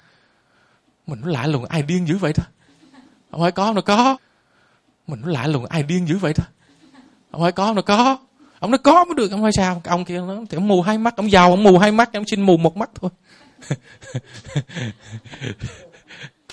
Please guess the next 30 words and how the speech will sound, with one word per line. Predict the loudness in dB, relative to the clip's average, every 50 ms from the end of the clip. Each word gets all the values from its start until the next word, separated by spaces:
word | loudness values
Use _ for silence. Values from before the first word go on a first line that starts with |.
| -20 _ _ _ _ _ _ _ _ _ _ _ _ _ _ _ _ _ _ _ -8
Thì | -4 0
tụi | 2 4
con | 6 6 6
thấy | 6 6 4 4 4
đó, | 2 0 -2 -6 -16 -12
các | -10 -8 -4 0
con, | 2 2 2 0 -2 -6 -8 -8
nếu | -2 0 4 6 8 10 10 8 8
như | 6 4 4
ở | 4 4 4 2 2 0 -2
điều | -2 2 4 4 4 4 0 -4
kiện | -4 -4 -2 -4 -6 -8 -8
của | -6 -6 -4 -2 -2 -2 -4 -4 -6 -8 -8 -8 -8 -6 -4
người | -2 -2 0
đó, | 0 0 -2 -2 -4 -6 -8 -10
con | -10 -8
cảm | -8 -6
thấy | -6 -6 -6
nếu | -6 -4 -4
mình | -2 -2
có | -2 -2
cặp | -2 -2 -2 2
mắt | 2 2 2 4
sáng | 4 4 4 4 6
là | 6 4 6
hạnh, | 4 2 0 0 -4 -8 _ _ _ _ _ _ _ _ _ _
hạnh | -12 -10 -6
phúc | -4 -6 -6 -6
ấy | -8 -14 -14 -14
chứ. | -18